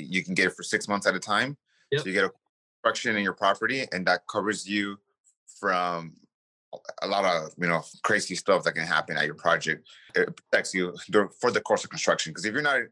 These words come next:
Speaker 1: in a course of construction, I don't think it covers you. Like,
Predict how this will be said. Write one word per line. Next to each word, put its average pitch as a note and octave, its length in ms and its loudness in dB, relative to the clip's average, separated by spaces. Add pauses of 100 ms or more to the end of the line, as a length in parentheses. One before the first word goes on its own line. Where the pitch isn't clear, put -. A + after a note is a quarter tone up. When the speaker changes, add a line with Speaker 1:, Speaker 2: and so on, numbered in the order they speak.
(140)
Speaker 1:
in G#2 80 -2
a G2 80 0
course G#2+ 180 -6
of A2 80 -8
construction, G2+ 360 -2
I - 40 2
don't G#2 100 -2
think G2 160 -2
it E2+ 120 -2
covers F#2 280 2
you. E2+ 200 -6 (360)
Like, F2 220 0